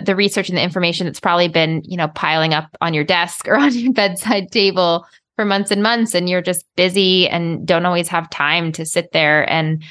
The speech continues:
um, you know, go through all the scientific papers and the research and the journals. Um, so I'm just so glad that, um,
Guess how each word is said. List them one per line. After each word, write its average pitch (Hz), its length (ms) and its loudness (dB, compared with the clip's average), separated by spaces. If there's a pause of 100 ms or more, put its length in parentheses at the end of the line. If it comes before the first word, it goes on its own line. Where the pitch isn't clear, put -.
(160)
um, 160 320 -4
you 170 140 -4
know, 147 100 -4
go 165 220 0
through 247 240 2
all 214 100 4
the 196 100 0
scientific 190 520 0
papers 180 480 2
and 160 100 -2
the 160 80 -2
research 175 540 2
and 160 100 0
the 156 60 0
journals. 170 640 2 (320)
Um, 160 440 0
so 160 360 2
I'm 175 180 0
just 196 180 -4
so 190 140 4
glad 165 360 0
that, 160 240 4 (120)
um, 165 400 -4